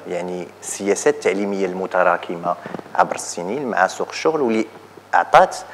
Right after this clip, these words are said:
هاد ال-، الأخت الشابة تكلمت عليها أن الأفق ديال خريجي معاهد التكوين والجامعات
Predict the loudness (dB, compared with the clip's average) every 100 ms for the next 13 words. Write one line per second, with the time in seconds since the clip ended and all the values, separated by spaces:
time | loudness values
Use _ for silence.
0 | -18 -18 -8 0 0 0 -2 0 2 0
1 | 2 0 -2 -4 0 2 0 -2 -6 -2
2 | 0 0 0 -2 -2 -4 -4 -4 -4 2
3 | 2 0 -10 -20 -10 -6 -2 0 2 0
4 | -6 -14 -6 -4 -4 0 2 4 6 6
5 | 2 -10 -18 -20 -10 2 2 2 2 0
6 | 2 -2 -2 -2 -4 -6 -16 -6 0 2
7 | 2 -2 -8 -6 -4 -2 -4 -2 -4 -2
8 | 4 4 4